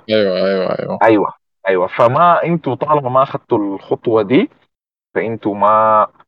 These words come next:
Speaker 2: ما يعني،
Speaker 1: أنا
Speaker 2: يعني الحاجة دي، الفرقة جنبكم بتتطور وأنتوا حتكونوا واقفين في مكانكم، و already مكانكم السنة اللي فاتت اللي هي أنا يعني بقدر أقول لك شنو، يعني، آه، أنا شايف رؤيتي في، في دوري السنة اللي فاتت لميلان هو دوري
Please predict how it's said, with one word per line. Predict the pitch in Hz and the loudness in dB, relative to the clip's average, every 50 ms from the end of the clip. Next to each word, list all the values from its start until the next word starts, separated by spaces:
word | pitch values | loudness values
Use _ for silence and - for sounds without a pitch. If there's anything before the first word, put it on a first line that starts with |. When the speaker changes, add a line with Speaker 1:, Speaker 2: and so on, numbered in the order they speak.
| _ _ _ _ _ _ - | _ _ _ _ _ _ -4
Speaker 2:
ما | 95 104 107 113 113 95 | 0 2 4 4 4 4
يعني، | - 80 - - 151 | 4 2 2 2 2
Speaker 1:
أنا | 180 190 - | 2 2 0
Speaker 2:
يعني | - - - 85 - 53 | 0 -4 -8 -8 -8 -8
الحاجة | - - - - - 120 123 120 120 120 | -8 -8 -8 -4 0 2 2 2 2 2
دي، | 107 107 107 101 | 2 4 2 2
الفرقة | 101 - - 160 165 - 151 139 | 2 2 2 2 2 4 2 2
جنبكم | 127 156 170 185 175 - 175 143 | 4 4 4 4 4 4 2 2
بتتطور | 127 120 110 - - 156 175 196 196 190 165 | 2 0 -2 0 2 4 4 6 6 6 6
وأنتوا | 156 175 175 175 175 | 6 4 4 2 -2
حتكونوا | - - - 147 147 135 | -6 -2 0 0 0 0
واقفين | 113 - - 127 117 | -2 -4 -6 -6 -6
في | - 110 | -6 -6
مكانكم، | 98 95 90 - 107 120 135 135 - 151 139 127 | -6 -6 -2 0 2 2 2 2 0 0 0 2
و | - - - 165 185 196 | 2 2 4 4 4 6
already | 220 196 190 156 165 139 117 | 6 4 4 4 2 0 0
مكانكم | 113 156 160 165 - - 123 | 2 2 2 2 2 0 -2
السنة | 120 - - 147 | -2 2 2 2
اللي | 143 139 | 2 4
فاتت | - 147 151 151 147 - _ _ - - - - - | 2 2 2 2 0 0 _ _ -20 -20 -20 -12 -8
اللي | - 98 104 120 | -6 -2 0 2
هي | 135 143 143 143 | 4 4 4 4
أنا | 143 139 123 | 4 4 4
يعني | 101 90 90 92 | 2 2 0 -2
بقدر | 107 110 113 110 117 107 | -2 -2 2 2 2 2
أقول | 95 98 95 | 2 0 -2
لك | 117 117 | -2 -2
شنو، | - - 107 110 113 - _ _ _ _ _ _ _ _ _ _ | -2 -6 -6 -6 -6 -8 _ _ _ _ _ _ _ _ _ _
يعني، | - 90 82 82 87 87 87 87 82 82 80 82 82 | -8 -8 -8 -8 -10 -12 -12 -10 -10 -8 -6 -4 -4
آه، | 78 - - _ _ _ _ _ _ _ _ _ _ _ - - | -4 -6 -8 _ _ _ _ _ _ _ _ _ _ _ -8 -6
أنا | 101 110 117 113 110 | -2 0 2 0 0
شايف | - - 131 139 151 156 160 151 151 196 - _ _ _ _ 101 | 2 4 4 6 6 6 6 6 4 4 2 _ _ _ _ -4
رؤيتي | 98 98 98 101 101 - 135 | -2 0 0 0 0 -2 -4
في، | - 127 110 - - _ | -4 -4 -6 -6 -8 _
في | - 101 | -10 -6
دوري | 87 107 101 101 98 98 | -4 -2 0 0 0 -2
السنة | - - - 120 | -2 0 0 2
اللي | 120 120 | 2 2
فاتت | - 123 - 110 | 0 -2 -2 -2
لميلان | 101 101 107 123 135 139 113 | -6 -6 -2 -2 -2 -2 -4
هو | 104 120 117 117 | -4 0 2 2
دوري | 110 98 123 131 135 139 143 139 139 143 147 151 151 135 | 2 2 2 2 2 0 0 0 0 0 0 0 -2 -4